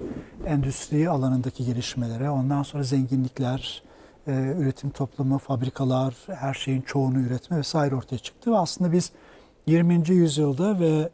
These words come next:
e, içinde bulunduğumuz yeni yüzyılda eski yüzyıllara göre çok daha zengin, çok daha, e, ulaşılabilir o-, olan şeyler var hayatımızda ve onlara ulaşabiliyoruz. Yiyecek olsun, giyecek olsun her türü var.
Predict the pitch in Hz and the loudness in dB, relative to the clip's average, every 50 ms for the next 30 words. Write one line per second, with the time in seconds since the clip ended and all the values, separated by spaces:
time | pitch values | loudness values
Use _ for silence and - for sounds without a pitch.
0 | _ - 156 151 175 202 - - 165 156 160 151 151 147 143 147 139 143 139 135 | _ -8 -6 -4 -4 -4 -4 -2 -2 0 0 2 2 2 2 2 2 2 2 0
1 | - - - 143 147 151 160 151 147 139 127 - 143 131 123 117 156 170 170 - | -2 -2 -2 0 2 4 4 4 4 2 0 0 -2 -2 0 0 0 -2 -2 -4
2 | _ _ _ _ _ _ _ _ _ _ _ _ _ - - - - - - - | _ _ _ _ _ _ _ _ _ _ _ _ _ -20 -20 -20 -20 -20 -20 -20
3 | - - - - - - 170 - - - 202 180 156 180 170 165 165 165 170 165 | -20 -20 -20 -16 -8 -4 -4 0 2 4 4 4 4 4 4 4 4 4 4 4
4 | 165 175 175 - 175 139 - - 143 147 156 139 127 147 139 135 123 139 143 143 | 4 4 2 0 -4 -4 -2 -2 0 0 0 0 2 2 0 2 2 2 0 0
5 | 135 143 202 - - - 135 - - 165 - - - 143 139 143 147 147 - - | 0 -2 -6 -10 -16 -18 -16 -12 -10 -10 -8 -6 -6 -4 -4 -2 -4 -4 -6 -8
6 | - - 143 139 135 127 123 123 120 123 127 127 127 127 127 - - - - - | -12 -8 -6 -4 -4 -4 -4 -4 -6 -6 -6 -6 -6 -6 -8 -10 -12 -2 0 0
7 | - - - - - - - - - - - - - - - _ _ _ _ _ | 0 0 -2 -4 -4 -4 -4 -8 -18 -20 -20 -20 -20 -20 -20 _ _ _ _ _
8 | - 180 165 170 - - - 170 165 160 143 156 151 165 165 151 151 226 - 214 | 2 2 4 4 2 0 0 2 2 2 2 2 2 2 2 0 -2 -6 -4 0
9 | 165 151 143 143 170 208 151 143 151 147 151 143 135 - 156 143 135 131 131 135 | 0 2 2 0 0 0 0 2 2 2 2 0 -2 0 0 2 2 2 2 0
10 | 135 127 123 123 117 113 - - 131 117 113 120 - - 131 123 127 127 147 170 | -2 -2 -4 -4 -4 -4 -4 -4 -4 -4 -4 -6 -6 -4 -4 -4 -4 -2 0 2
11 | 160 151 165 156 143 151 151 151 139 120 110 - 147 123 131 120 127 117 113 113 | 2 2 2 2 2 2 2 2 2 0 -2 -2 -2 0 0 0 -2 -2 -4 -6
12 | - - - 160 156 151 135 147 160 - - 156 151 - - 156 147 139 143 143 | -8 -4 0 2 2 2 2 2 0 0 -2 -4 -4 -4 -4 -2 0 0 0 0
13 | 135 151 143 - - 143 - - 160 160 160 190 190 170 - - 156 135 131 127 | 0 -2 -4 -4 -6 -8 -6 -4 -4 -2 0 0 0 0 -2 -2 -2 -2 -2 -4
14 | 120 | -6